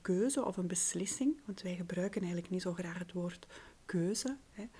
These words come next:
Een beslissing die, ehm, de toekomstige ouders of de zwangere vrouw of het koppel zelf nemen. Dus dat is een beetje waar dat we zeggen van,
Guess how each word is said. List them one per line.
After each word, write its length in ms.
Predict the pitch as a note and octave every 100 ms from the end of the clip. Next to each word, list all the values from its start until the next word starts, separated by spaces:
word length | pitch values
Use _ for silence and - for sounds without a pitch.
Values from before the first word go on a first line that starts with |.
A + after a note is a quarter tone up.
| - - - -
Een 320 | F#3+ F3+ F3 -
beslissing 880 | F3 - G3 A#3+ - B3 A#3+ -
die, 300 | - F#3+ G3 -
ehm, 300 | F#3 F3 F3
de 100 | E3+
toekomstige 540 | E3+ E3 G#3 - F3
ouders 540 | - D#3 F#3+ A3 G#3 -
of 180 | E3+ -
de 100 | F3
zwangere 440 | F3 E3 E3+ E3+
vrouw 320 | - F3 F#3
of 100 | F3+
het 140 | F3 -
koppel 400 | F3+ F3+ F3+ F3
zelf 520 | - D3 D#3 D#3+ -
nemen. 420 | C#3+ B2+ B2+ C3+ - - - - -
Dus 160 | E3+
dat 100 | F#3
is 60 | F#3+
een 140 | G3+
beetje 400 | F#3+ G3 G3 F#3+ F#3 - - -
waar 140 | F3+
dat 140 | F3+ F3
we 80 | E3+
zeggen 360 | F#3 F3+ F3+
van, 360 | F3 E3 E3